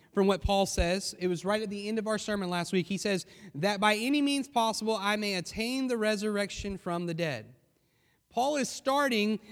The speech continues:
this new thought, uh, and it's a continuation, actually, of his thought with verse twelve, but he's saying that he hasn't already obtained that resurrection.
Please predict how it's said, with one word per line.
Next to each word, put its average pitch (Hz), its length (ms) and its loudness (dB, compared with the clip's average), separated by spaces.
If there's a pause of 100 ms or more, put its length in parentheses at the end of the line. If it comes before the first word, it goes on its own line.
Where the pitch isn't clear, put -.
this 190 240 2
new 226 260 2
thought, 220 580 4
uh, 190 100 -4
and 185 380 -2
it's 196 120 0
a 190 40 -6
continuation, 208 640 -2
actually, 175 300 -4
of 156 80 0
his 156 180 -6
thought 175 280 -4
with 180 160 2
verse 180 240 -4
twelve, 175 580 0 (400)
but 208 100 2
he's 220 140 4
saying 285 440 2
that 233 120 0
he 254 140 0
hasn't 247 340 -2
already 240 300 0
obtained 226 840 -2 (280)
that 180 200 0
resurrection. 185 920 -4